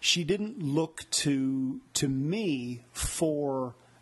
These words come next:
guidance. And I, I really like to have a dog who's checking in with me, who there's a, there's a, um,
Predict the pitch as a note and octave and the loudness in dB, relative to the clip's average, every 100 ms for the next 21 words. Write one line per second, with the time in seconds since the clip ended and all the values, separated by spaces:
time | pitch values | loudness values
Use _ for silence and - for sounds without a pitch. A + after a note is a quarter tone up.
0 | - A#2 - B2+ A2+ - - - - - | -10 -4 0 0 -2 -8 -10 -6 -4 -4
1 | - B2+ A2+ A2 C#3 A#2 B2+ D3+ D#3 C#3 | -4 -4 -2 -4 -4 -4 0 0 0 0
2 | C3+ C#3 B2+ B2+ B2 B2 B2+ A#2+ A#2+ - | -2 -2 -4 -2 -2 -2 0 0 -2 -4
3 | A#2+ - - E3+ E3+ D#3+ D3 C3+ B2+ A#2+ | -4 0 0 -2 -2 -2 0 0 -2 -4
4 | - B2 A2+ A2 - - - - - - | -4 -4 -4 -8 -10 -20 -20 -20 -8 0
5 | D3 C#3 C3 C3 B2 C3+ A#2 - - C3+ | 0 2 -2 -2 -2 -2 -2 -6 -4 -2
6 | C3 A2+ A2+ G#2+ - _ - - B2+ B2+ | -2 -2 -6 -8 -14 _ -14 -6 -4 -4
7 | A#2+ B2 C3+ | -6 -8 -12